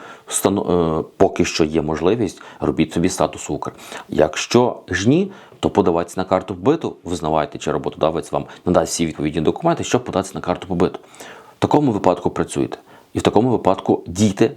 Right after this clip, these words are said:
тоді ви будете легально перебувати, виїжджати і ніяких проблем у вас не буде. Якщо ви смід-, свідомо вирішуєте, "Мені треба по безвізу, але я хочу довше залишитися", це не дуже хороша ідея і вона може мати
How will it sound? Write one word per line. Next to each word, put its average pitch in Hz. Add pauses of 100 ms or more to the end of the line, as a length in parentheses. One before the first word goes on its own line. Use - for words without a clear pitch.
тоді 92
ви 92
будете 87
легально 76
перебувати, 80
виїжджати 80
і 143
ніяких 98
проблем 85
у -
вас 76
не 67
буде. - (500)
Якщо 143
ви 110
смід-, 104
свідомо 90
вирішуєте, 76
"Мені 90
треба 87
по 85
безвізу, 80
але 73
я 73
хочу -
довше 85
залишитися", 82 (420)
це 190 (260)
не 139
дуже 87 (180)
хороша 73
ідея 160 (140)
і 131
вона 127
може 110
мати 151